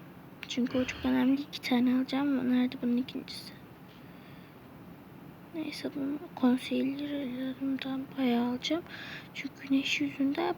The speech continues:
batabilirim. Şunu alacağım. Ay, şu çok işime yarar. Kırmızı aldık.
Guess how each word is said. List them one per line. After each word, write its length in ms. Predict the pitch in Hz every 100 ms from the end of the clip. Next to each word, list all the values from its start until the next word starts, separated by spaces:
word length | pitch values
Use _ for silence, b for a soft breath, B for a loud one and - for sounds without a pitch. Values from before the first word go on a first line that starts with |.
| - - -
batabilirim. 640 | - 269 254 - 254 - - - - - - - - - - - - - - - - B B B - -
Şunu 300 | - - 311
alacağım. 440 | 302 294 285 - -
Ay, 140 | 311 285
şu 180 | -
çok 280 | - 277 -
işime 400 | 294 - - 285
yarar. 340 | 277 269 269 285
Kırmızı 480 | 294 277 277 294
aldık. 460 | 285 277 294 302 -